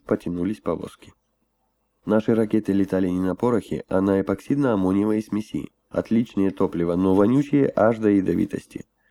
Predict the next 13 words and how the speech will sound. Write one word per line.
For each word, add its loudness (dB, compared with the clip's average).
Практика 0
показала, 0
что 0
огонь 2
более 4
чем 2
из 0
десяти -2
установок 2
в -2
безветренную 2
погоду 0
невозможен. 0